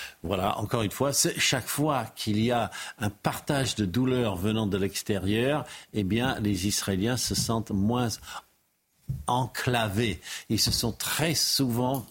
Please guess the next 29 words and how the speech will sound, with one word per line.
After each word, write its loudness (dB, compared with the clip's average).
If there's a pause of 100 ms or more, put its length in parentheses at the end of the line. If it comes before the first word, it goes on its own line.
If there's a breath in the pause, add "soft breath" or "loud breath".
(260)
très 2
longtemps 0
sentis 0 (220 loud breath)
seuls, 4
que -4
personne 2
ne 2
comprenait 0 (200 loud breath)
ce 0
qu'ils 2
vivaient. 2 (340 loud breath)
Et 2
avec 0
des 2
scènes 2 (240 loud breath)
comme 2
celle-ci, 0 (340 loud breath)
euh, 0
là, 0
ils 0
ont 2
une 2
impression 0 (280 loud breath)
d'avoir 0
été, 0 (260 loud breath)
euh, 2
compris. -2
Et 0
puis, 0